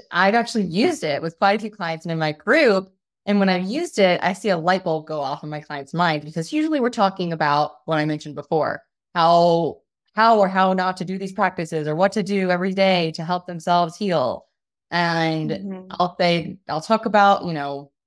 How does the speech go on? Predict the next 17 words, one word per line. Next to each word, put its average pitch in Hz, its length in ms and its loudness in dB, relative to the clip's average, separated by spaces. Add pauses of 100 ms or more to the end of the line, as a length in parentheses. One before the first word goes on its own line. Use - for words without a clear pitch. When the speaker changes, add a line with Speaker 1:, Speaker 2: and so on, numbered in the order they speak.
(120)
Speaker 1:
really 156 160 0
making 151 300 -2
it 147 140 -2
work 156 220 -4
for 165 100 -4
you. 208 220 2
And 156 120 0
sometimes 147 340 -8
it's 147 100 -12
not 151 160 -4
gonna 151 160 -4
look 220 180 -2
great. 175 280 2
And 151 160 -4
then 151 100 -6
I'll 151 120 -6
say, 160 400 -2